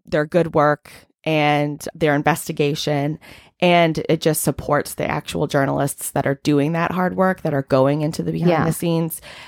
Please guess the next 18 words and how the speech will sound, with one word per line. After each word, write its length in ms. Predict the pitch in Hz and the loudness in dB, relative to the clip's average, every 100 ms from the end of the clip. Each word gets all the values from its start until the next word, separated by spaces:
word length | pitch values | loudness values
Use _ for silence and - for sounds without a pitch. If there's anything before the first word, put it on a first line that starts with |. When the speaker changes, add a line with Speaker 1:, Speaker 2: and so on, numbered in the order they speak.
| - | 0
Speaker 1:
as 160 | 170 160 | 2 2
opposed 520 | 160 160 147 147 - | 2 2 2 0 -4
to, 400 | 170 156 151 151 - | 0 2 2 -2 -2
um, 580 | 156 156 - - - 165 _ _ _ _ _ _ _ - | -2 0 -2 -4 -8 -10 _ _ _ _ _ _ _ -4
you 120 | 175 | 0
know, 140 | 143 | 0
well, 300 | 147 175 143 | 2 2 4
it, 140 | 113 - | 0 -4
not 280 | 110 170 156 | -4 0 0
opposed 260 | 165 147 | 0 -4
to 80 | - | -2
anything, 380 | 160 156 147 160 | -4 -4 -6 -4
but 200 | 180 175 - | 0 2 4
I 140 | 175 | 4
also 300 | 165 - 156 | 4 4 2
wanna 240 | 151 147 | 4 2
encourage 380 | 147 151 151 147 | 0 0 0 2
everyone, 360 | 147 147 143 | 2 4 2